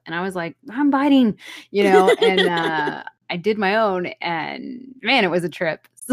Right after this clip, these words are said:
Speaker 1: So, um, so I see, to me, that was, that's one that I feel like people forget about.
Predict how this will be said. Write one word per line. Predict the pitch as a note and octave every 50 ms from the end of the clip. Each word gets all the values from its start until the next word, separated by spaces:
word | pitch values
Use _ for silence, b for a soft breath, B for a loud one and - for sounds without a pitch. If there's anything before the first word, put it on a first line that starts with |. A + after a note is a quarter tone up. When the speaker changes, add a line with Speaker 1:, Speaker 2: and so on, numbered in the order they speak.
| A#3 - E4 -
Speaker 1:
So, | C#4 C#4+ B3+ A3+ F#3+ F3+ F3+ B B B B B B B B B B B _ -
um, | F#3+ F#3+ F#3 F3+ E3+ E3 D#3+ E3 D#3+ D3+ - - _ _ _
so | - A#3+ A#3
I | A3 G#3+ A3 A3
see, | G3 - - A#3+ A3+ G3
to | - G3+
me, | G#3 A#3+ B3 A3
that | G3 G3 - G3
was, | F#3+ F#3
that's | - F#3 G3 G3 - -
one | F#3+ F3+ F3
that | D#3 D3+
I | D3+ D#3+
feel | - F3 D#3+ D#3 D3+
like | D#3 D#3 D#3 E3+ E3+ - _
people | - F#3 F#3 F3 E3
forget | D3+ D#3+ D#3 D#3+ D#3+ E3+ F3
about. | E3+ F3 - - - -